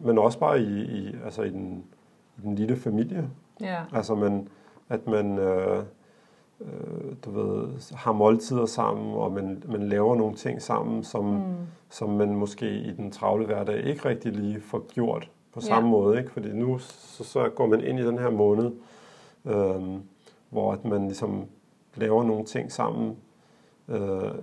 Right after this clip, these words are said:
Speaker 1: afhængig selvfølgelig af, hvor, hvor store ens børn er. Nu er vores børn jo ikke så store. Det var først måske sidste år, at de begyndte sådan lige at faste lidt,
Speaker 2: Prøve
Speaker 1: og
Speaker 2: lidt kraft af med det, ja.
Speaker 1: jeg kan huske, jeg skrev det ned, at det var første gang, vi lavede, øh, en iftar sammen,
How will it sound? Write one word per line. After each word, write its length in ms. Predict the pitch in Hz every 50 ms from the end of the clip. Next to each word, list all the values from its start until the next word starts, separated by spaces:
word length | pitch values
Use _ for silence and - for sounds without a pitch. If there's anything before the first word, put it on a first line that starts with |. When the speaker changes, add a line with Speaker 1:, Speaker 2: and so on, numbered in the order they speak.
| -
Speaker 1:
afhængig 380 | - 104 90 104 104 104 101 101
selvfølgelig 240 | - - 113 101 98
af, 40 | 95
hvor, 180 | 95 95 95
hvor 120 | 92 90 98
store 340 | 98 - - 104 104 110 101
ens 120 | 101 101
børn 340 | - - 110 107 110 107 101
er. 100 | 101 98 98
Nu 140 | 120 113 104
er 80 | 104 101
vores 240 | 98 98 95 - -
børn 320 | - 107 107 101 104 101
jo 180 | 101 101 98 95 - - _ _ _ _ _ _ -
ikke 200 | 123 110 104 117
så 160 | 117 - 120
store. 400 | 110 - 120 104 101 104 107 110 110 -
Det 80 | 117
var 80 | 101 101
først 360 | - - 113 104 101 - - _ _ _ _ _ _
måske 320 | - 107 - - 110 104
sidste 360 | 104 - - 120 113 - - 120
år, 180 | 107 107 107 113
at 160 | - - -
de 60 | 110
begyndte 280 | 95 98 101 107 107 - -
sådan 180 | - 107 101
lige 220 | 101 101 104 104 104
at 60 | 101 98 98 -
faste 420 | - - 110 104 101 - - 113
lidt, 220 | 101 104 101 92 -
Speaker 2:
Prøve 120 | 208 190
Speaker 1:
og 80 | - -
Speaker 2:
lidt 140 | - - -
kraft 340 | - - 175 170 165 - -
af 200 | - 190 185 180
med 160 | 185 185 185
det, 80 | 175 143
ja. 80 | - -
Speaker 1:
jeg 60 | - 117 107
kan 20 | 95 101
huske, 140 | 104 104 117 117
jeg 60 | 113
skrev 260 | - - - 113 104
det 100 | 101 104
ned, 160 | 104 107 110 -
at 180 | - 104 - -
det 80 | 104
var 80 | 98 101
første 380 | - - 113 104 101 - -
gang, 420 | 104 110 107 104 101 98 127 120 101
vi 60 | 104
lavede, 400 | 98 98 98 98 98 98 98 98 98 - _ - - - - - - - - - - _ _ -
øh, 260 | 127 107 98 98 - - - 339 320 220
en 160 | 139 113 - -
iftar 440 | - - - - 110 104 107 113 113
sammen, 540 | - - - 113 110 107 110 110 110 107 -